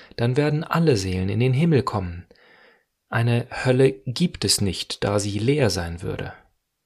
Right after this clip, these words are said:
In der extremeren Variante des Universalismus wird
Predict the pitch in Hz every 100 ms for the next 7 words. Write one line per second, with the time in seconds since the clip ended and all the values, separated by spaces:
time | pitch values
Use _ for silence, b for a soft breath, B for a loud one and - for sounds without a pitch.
0 | _ _ _ _ _ _ - 98 92 87
1 | 80 87 - 110 - - 165 143 104 95
2 | 92 92 92 95 104 98 113 110 110 107
3 | 110 120 131 123 b b b b - 123
4 | 127